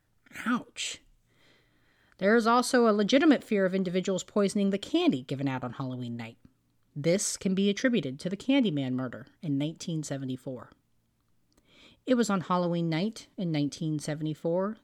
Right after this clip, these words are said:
that eight-year-old Timothy O'Brien was excitedly trick-or-treating with his younger sister Elizabeth in Pasadena, Texas. He was joined by two friends and his father, Ronald, on the ultimate quest for candy. Dressed in a Planet of the Apes costume,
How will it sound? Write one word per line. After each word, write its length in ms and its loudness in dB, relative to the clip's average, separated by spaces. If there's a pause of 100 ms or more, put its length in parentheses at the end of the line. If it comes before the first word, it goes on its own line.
that 180 -6
eight-year-old 640 -2
Timothy 440 2
O'Brien 580 -2
was 180 -8
excitedly 720 -2
trick-or-treating 760 -4
with 140 -8
his 160 -8
younger 280 -2
sister 340 -8
Elizabeth 460 -6 (320)
in 120 -4
Pasadena, 560 -6
Texas. 580 -14 (640)
He 160 0
was 120 0
joined 400 -4
by 100 -6
two 220 -2
friends 520 -4 (140)
and 160 -4
his 120 -2
father, 440 -4
Ronald, 380 -4 (360)
on 120 0
the 180 2
ultimate 420 -2
quest 380 -8
for 100 -6
candy. 440 -6 (880)
Dressed 380 0
in 60 -2
a 60 0
Planet 340 0
of 100 -2
the 180 0
Apes 160 -6
costume, 560 -2